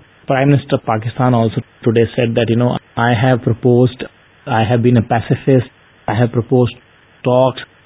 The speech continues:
I have told them that if you walk one step ahead, I'll walk two." And in the face of all this commentary and in the face of their apparent attempts to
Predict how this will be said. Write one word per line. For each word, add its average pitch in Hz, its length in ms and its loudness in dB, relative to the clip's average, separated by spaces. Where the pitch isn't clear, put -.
I 113 120 0
have 120 180 -2
told 123 260 4
them 120 140 2
that 113 160 0
if 110 160 -2
you 123 180 2
walk 127 300 -2
one 123 320 0
step 117 220 -2
ahead, 117 340 0
I'll 113 180 2
walk 110 220 0
two." 151 280 4
And 135 320 -4
in 165 160 2
the 180 100 2
face 262 300 2
of 220 120 0
all 151 280 0
this 151 180 0
commentary 127 720 2
and 107 160 -2
in 120 140 0
the - 80 -2
face 131 280 0
of 120 160 0
their 117 300 2
apparent 165 720 0
attempts 135 460 -2
to 123 260 4